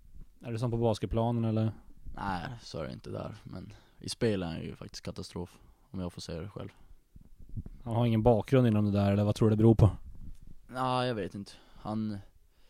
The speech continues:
Speaker 2: Jag vet faktiskt inte. Han är bara... Han visar inga, inga skills, helt enkelt. Så jag... Ja.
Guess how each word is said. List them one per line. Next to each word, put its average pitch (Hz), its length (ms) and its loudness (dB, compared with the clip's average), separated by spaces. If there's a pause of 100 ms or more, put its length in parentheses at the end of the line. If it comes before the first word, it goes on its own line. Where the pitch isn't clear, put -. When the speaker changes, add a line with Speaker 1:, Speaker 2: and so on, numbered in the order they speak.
(880)
Speaker 2:
Jag 104 60 -6
vet 165 140 -8
faktiskt - 220 -10
inte. 92 160 -12
Han 117 160 -6
är 127 40 -8
bara... 101 320 -6 (540)
Han 120 100 -10
visar 120 240 -6
inga, 110 600 -6 (120)
inga 110 160 -8
skills, 107 340 -10
helt 87 160 -14
enkelt. - 340 -16
Så - 200 -20
jag... 101 240 -12 (960)
Ja. 98 200 -12